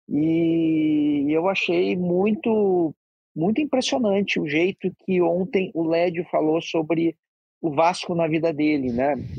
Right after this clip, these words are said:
Porque ele precisava falar do Roberto. Então, como uma pessoa, um ídolo, um personagem consegue fazer você mudar um dogma pessoal.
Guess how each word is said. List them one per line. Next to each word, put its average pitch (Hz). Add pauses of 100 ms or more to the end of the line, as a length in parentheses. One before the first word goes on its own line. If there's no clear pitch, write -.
Porque 147
ele 147
precisava 160
falar 131 (460)
do 160
Roberto. 147 (180)
Então, 160
como 214 (220)
uma 285
pessoa, 196 (520)
um 185
ídolo, 180 (160)
um 170
personagem 151 (140)
consegue 151
fazer 143
você 147
mudar 151
um 156
dogma 143
pessoal. 123